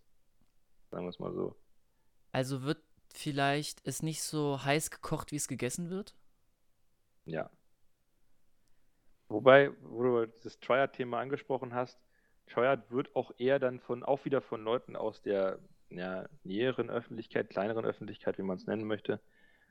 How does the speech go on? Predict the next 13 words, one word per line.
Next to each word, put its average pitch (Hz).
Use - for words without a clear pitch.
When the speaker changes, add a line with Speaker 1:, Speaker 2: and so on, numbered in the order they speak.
Speaker 1:
äh, 101
dann 104
auch 107
teilweise 123
negativ 120
dargestellt, 120
weswegen 117
es 113
dann 110
in 107
der 98
breiten 98
Masse, 120